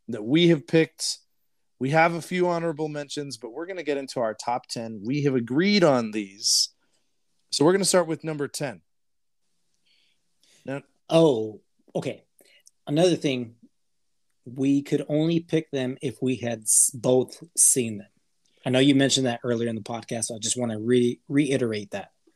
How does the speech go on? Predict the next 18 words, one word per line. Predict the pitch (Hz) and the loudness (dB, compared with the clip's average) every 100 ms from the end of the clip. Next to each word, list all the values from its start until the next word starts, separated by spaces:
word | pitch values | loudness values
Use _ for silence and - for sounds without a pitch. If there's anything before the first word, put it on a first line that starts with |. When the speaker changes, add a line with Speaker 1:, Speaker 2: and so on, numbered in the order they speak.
| _ _ _ _ _ 117 | _ _ _ _ _ -6
Speaker 1:
Yeah, | 120 90 | -6 -6
'cause | 123 113 | -8 -2
there | 147 160 | 0 0
are | |
a | 151 | 0
few | - 165 160 151 | 0 2 4 2
that, | 135 131 - _ 127 | 0 -4 -6 _ -6
uh, | 127 120 | -4 -4
we | 127 | -6
both | 117 143 151 147 | -2 0 0 -2
have | 135 135 | -4 -2
on | 131 | -4
our | 120 | -6
list | 117 117 - | -6 -4 -6
that | 104 | -8
we're | 101 | -10
like, | 98 135 | -8 -4
"Well, | 147 143 | -2 -2